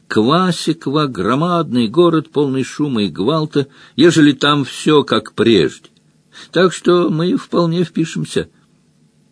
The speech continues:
Тебя совершенно не заботит происходящее, а, Мадж?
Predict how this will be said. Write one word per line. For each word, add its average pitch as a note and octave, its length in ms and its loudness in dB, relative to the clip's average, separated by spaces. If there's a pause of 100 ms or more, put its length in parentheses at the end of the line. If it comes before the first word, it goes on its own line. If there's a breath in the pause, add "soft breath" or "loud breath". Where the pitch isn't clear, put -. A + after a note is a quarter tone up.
(320)
Тебя D#2 300 -4
совершенно E3+ 720 -2
не C#3+ 160 -2
заботит A2 480 -4
происходящее, D#2 840 -6
а, E3 200 0 (180)
Мадж? - 420 -6